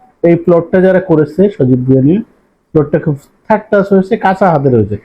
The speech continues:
আরে ভাই, আমার হাতে আসলে তো আমি তো ভিডিও বানাই, ডকুমেন্টারি করি, আমার হাতে আসলে তো আমি সুন্দর একটা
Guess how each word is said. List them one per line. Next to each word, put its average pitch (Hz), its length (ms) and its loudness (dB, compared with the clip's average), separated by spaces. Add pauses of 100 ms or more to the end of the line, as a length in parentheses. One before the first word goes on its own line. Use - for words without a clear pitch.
(300)
আরে 208 140 2
ভাই, 233 100 4
আমার 208 180 2
হাতে 208 200 0
আসলে 214 280 0
তো 208 380 2
আমি 175 460 2
তো 180 180 2
ভিডিও 151 460 2
বানাই, 135 360 0 (360)
ডকুমেন্টারি 143 600 2
করি, 127 340 2
আমার 135 240 2
হাতে 156 160 0
আসলে 175 240 0
তো 175 60 2
আমি 151 160 -2
সুন্দর 175 200 2
একটা 143 280 -2